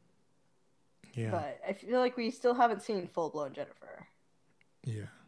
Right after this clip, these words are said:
Speaker 1: I'm pretty sure she could
Speaker 2: Uh,
Speaker 1: just kill somebody outright.
Speaker 2: Yeah, I'm sure she could. She, like, blew up a car, just, like, with her hands.
Speaker 1: <laughs>
Speaker 2: So, uh,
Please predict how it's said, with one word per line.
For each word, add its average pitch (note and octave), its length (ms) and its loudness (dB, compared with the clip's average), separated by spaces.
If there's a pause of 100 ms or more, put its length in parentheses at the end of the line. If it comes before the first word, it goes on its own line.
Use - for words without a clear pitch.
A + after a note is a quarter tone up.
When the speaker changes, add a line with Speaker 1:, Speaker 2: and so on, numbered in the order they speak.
(1080)
Speaker 1:
I'm A3 140 -2
pretty A3 200 6
sure - 160 4
she C3+ 140 4
could A#2 120 4
Speaker 2:
Uh, - 20 0
Speaker 1:
just - 200 -4
kill A2 200 -2
somebody G#2+ 340 -4
outright. G#2+ 400 -6 (1000)
Speaker 2:
Yeah, D#4 300 8
I'm G3 100 4
sure A3+ 140 0
she F#3+ 140 -2
could. E3+ 200 -4
She, C#4 200 0
like, C#4 240 6
blew D4 160 2
up - 80 0
a - 60 0
car, - 640 0 (200)
just, - 160 -12
like, F3 340 -2 (540)
with G3+ 140 -4
her D#3+ 100 0
hands. G3 640 -6 (160)
Speaker 1:
<laughs> C#3 40 2 (1800)
Speaker 2:
So, E4+ 680 8
uh, B3 540 12